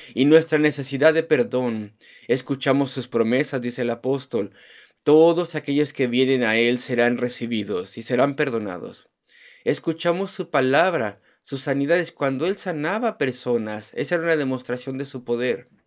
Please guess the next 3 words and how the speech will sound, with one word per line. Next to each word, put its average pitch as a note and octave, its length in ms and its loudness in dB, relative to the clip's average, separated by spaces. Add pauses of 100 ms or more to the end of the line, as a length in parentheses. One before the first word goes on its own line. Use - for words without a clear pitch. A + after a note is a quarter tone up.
(840)
Era C3+ 200 2
una D3+ 120 0
ilustración A#2+ 1120 -2